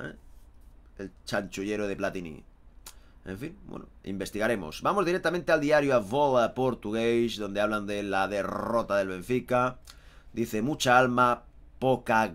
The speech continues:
gloria. La segunda parte hizo creer a los aficionados, pero Luis Díaz congeló a la luz.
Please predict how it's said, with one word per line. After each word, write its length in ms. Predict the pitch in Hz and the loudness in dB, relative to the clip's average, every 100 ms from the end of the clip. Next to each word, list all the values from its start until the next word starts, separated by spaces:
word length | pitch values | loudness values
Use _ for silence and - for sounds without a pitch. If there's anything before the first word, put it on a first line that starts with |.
| - | -4
gloria. 880 | 123 120 110 92 87 78 71 71 71 - | 0 2 0 -2 -4 -4 -6 -8 -10 -6
La 180 | 107 117 | -2 -2
segunda 340 | 131 170 156 | -2 0 2
parte 280 | 156 - 151 | 4 2 -2
hizo 240 | 139 143 | -4 -4
creer 260 | 113 131 131 | -2 0 2
a 60 | |
los 160 | 123 113 | 0 0
aficionados, 760 | 110 110 117 139 139 139 - - - - | -4 -4 0 2 2 0 -2 -12 -20 -10
pero 200 | - 147 | -2 0
Luis 260 | 131 147 113 | 2 0 0
Díaz 300 | 135 135 123 | 0 2 0
congeló 680 | 127 113 - 107 127 123 - | -2 -4 -4 0 2 0 0
a 180 | 113 113 | 0 0
la 180 | 104 101 | 0 0
luz. 640 | 135 113 - - - | 0 -2 -4 -14 -18